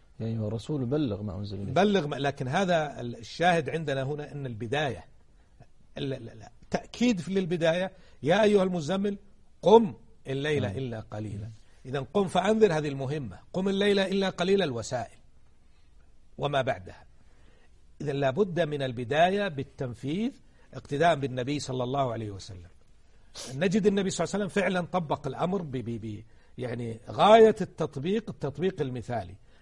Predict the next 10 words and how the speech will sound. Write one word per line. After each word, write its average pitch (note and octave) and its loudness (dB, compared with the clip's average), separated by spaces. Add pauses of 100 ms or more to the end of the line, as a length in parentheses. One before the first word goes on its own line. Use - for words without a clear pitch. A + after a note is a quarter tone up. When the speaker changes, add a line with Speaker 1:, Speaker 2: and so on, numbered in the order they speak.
Speaker 2:
لذلك F#3 0
لما D3+ -2
انتهت F#3+ 0
مرحلة C3 -4 (360)
يسمونها C3 -6
في، A2+ -10
في، A2 -14 (460)
في C3 -6
كتب D#3 -4
السير C3 -4